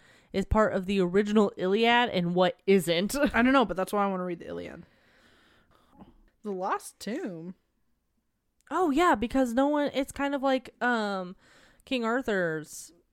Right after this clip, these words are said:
Speaker 2: Oh,
Speaker 1: uh, burial
Speaker 2: yeah.
Speaker 1: spot. No, it doesn't technically exist. I'm obsessed with this idea, and so when we go to Greece, I will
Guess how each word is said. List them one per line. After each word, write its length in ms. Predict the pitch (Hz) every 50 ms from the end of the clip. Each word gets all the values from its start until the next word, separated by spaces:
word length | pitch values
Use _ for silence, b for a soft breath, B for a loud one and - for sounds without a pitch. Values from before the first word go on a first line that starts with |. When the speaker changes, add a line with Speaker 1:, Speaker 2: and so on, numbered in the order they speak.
| _ _ - -
Speaker 2:
Oh, 80 | 175 170
Speaker 1:
uh, 180 | 196 190 180
burial 360 | 175 175 175 180 175 170 156
Speaker 2:
yeah. 60 | 170 185
Speaker 1:
spot. 380 | - - 170 156 147 - -
No, 160 | 123 127 180
it 260 | 165 - 131 196 190 -
doesn't 440 | 180 190 185 196 196 185 131 - _ _ _ _ _ _ - - -
technically 920 | - - - - 214 - - 247 247 254 247 - 247 247 254 247 - - -
exist. 720 | 196 175 165 170 170 180 170 214 254 - - - - - b b b b b b b b
I'm 160 | 170 175 170
obsessed 580 | 156 156 - - - - 165 208 - - -
with 140 | 208 214 -
this 180 | - 202 196 -
idea, 540 | 185 175 170 - 170 175 190 240 269 269 -
and 240 | 196 185 175 175 170
so 180 | - 185 170
when 160 | 170 170 170 165
we 140 | 160 156
go 120 | 156 165 160
to 80 | 160 151
Greece, 340 | - 151 156 185 185 - - -
I 160 | - 160 160
will 760 | 156 151 156 151 151 151 151 151 151 156 151 151 - - -